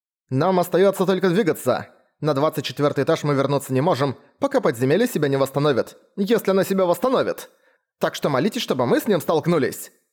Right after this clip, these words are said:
Группа двигалась по главному пути этажа, ведущему вниз.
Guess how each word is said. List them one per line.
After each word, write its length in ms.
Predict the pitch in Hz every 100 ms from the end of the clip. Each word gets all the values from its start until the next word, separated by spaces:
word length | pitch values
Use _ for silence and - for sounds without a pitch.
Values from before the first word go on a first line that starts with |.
| _ _ _
Группа 480 | - 98 160 220 156
двигалась 400 | 120 165 175 135
по 120 | -
главному 420 | 113 131 139 123 110
пути 260 | 113 131
этажа, 320 | 120 110 104 123
ведущему 520 | 113 117 - 110 98
вниз. 420 | 113 160 - -